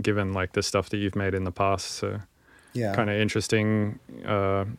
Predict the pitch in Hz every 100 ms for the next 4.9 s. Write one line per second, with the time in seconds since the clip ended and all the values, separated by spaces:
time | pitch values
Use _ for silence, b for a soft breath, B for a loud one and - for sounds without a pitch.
0 | - 117 120 113 107 - 92 92 90 -
1 | 95 90 - 104 107 - 104 98 101 95
2 | 98 95 - - - 95 95 95 98 98
3 | 101 95 95 98 98 101 98 98 95 95
4 | 101 98 98 95 95 95 92 95